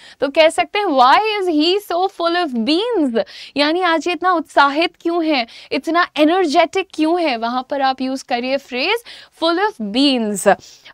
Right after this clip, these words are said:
Um, "After meeting my mother, I, I feel I am always full of beans,"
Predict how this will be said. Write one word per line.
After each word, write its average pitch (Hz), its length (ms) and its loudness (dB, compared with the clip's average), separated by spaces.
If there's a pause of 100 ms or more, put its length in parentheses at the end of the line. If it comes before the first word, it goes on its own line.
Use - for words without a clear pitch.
Um, 233 380 6 (920)
"After 339 180 6
meeting 349 380 2 (120)
my 370 100 4
mother, 294 360 2 (100)
I, 330 380 0
I 285 200 2
feel 370 280 -2
I 330 220 2
am 311 40 -2
always 302 480 -2
full 349 240 2
of 247 180 -6
beans," 254 580 0